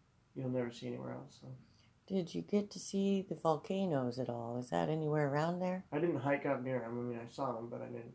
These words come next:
Speaker 1: like, go up 'em.
Speaker 2: Did you
Speaker 1: Which
Speaker 2: see
Speaker 1: I
Speaker 2: any
Speaker 1: would like to do next time I go there.
Speaker 2: Were any of them erupting at the time, or?
Speaker 1: Nope.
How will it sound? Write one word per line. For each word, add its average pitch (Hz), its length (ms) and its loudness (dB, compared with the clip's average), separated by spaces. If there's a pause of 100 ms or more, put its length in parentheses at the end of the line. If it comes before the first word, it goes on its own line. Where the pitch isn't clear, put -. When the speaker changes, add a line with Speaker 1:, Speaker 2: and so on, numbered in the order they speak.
Speaker 1:
like, 131 180 -12 (480)
go 127 160 -8
up 123 120 -12
'em. 127 140 -8 (1040)
Speaker 2:
Did 156 240 -2
you 143 60 0
Speaker 1:
Which 147 140 6
Speaker 2:
see 165 40 8
Speaker 1:
I 147 40 8
Speaker 2:
any 139 80 6
Speaker 1:
would 143 100 6
like 127 220 4
to 127 80 -12
do 127 100 -2
next 117 240 -6
time 120 140 -4
I 117 60 -6
go 120 140 -4
there. 120 200 -10
Speaker 2:
Were 165 240 4
any 175 260 6
of 156 120 4
them 156 180 4
erupting 160 720 0
at 160 140 -2
the - 60 -18
time, 160 380 0
or? 123 300 -2 (180)
Speaker 1:
Nope. 180 240 -2